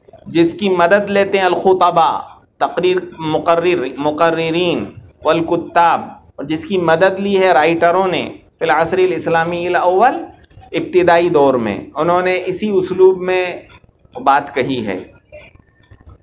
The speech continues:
वस्तान बिही सैयद जमालुद्दीन अफ़गानी, और सैयद जमालुद्दीन अफ़गानी ने इसी से मदद ली है।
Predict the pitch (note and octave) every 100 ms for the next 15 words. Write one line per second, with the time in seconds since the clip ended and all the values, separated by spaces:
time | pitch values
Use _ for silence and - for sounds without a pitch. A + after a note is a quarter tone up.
0 | _ D#3 D#3 E3 F3 A3 G#3 G3+ G3+ G3+
1 | - G3+ G3+ F#3 D#3 F3 F3 F3 F#3 F#3+
2 | F#3 E3 D3+ D#3+ D3+ C#3+ A2+ - _ -
3 | D3 D#3+ F3 F#3 F#3+ E3 E3+ F3 F#3 F#3
4 | F#3+ G3+ F3+ E3 F3+ F#3 G3+ G#3 G#3 F3+
5 | F#3 A3+ A3 G#3+ F#3 F3+ E3 D#3 C#3 A2+